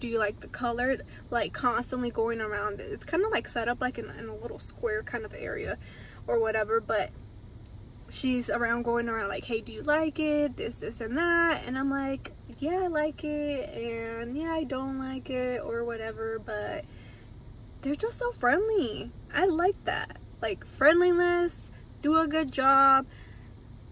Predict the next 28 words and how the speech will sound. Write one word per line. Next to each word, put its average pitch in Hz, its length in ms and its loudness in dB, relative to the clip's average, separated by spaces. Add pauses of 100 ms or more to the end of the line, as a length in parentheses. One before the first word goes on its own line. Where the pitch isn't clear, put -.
I 254 140 8
don't 311 140 4
care 320 200 4
how 320 100 2
much 302 240 2
I 294 80 4
pay 277 280 2
for 285 320 4
it. 269 420 4 (360)
As 240 220 -4
long 294 300 2
as 294 80 4
I 285 140 8
know 269 180 2
that 240 120 2
I'm 240 160 2
gonna 247 200 0
leave 262 260 0
there 254 160 2
happy, 349 640 6 (400)
that's - 300 -10
all 240 360 0 (340)
that 269 120 0
matters 226 540 0 (260)
to 277 160 2
me. 285 300 -2 (360)
All 254 120 2
right? 330 440 2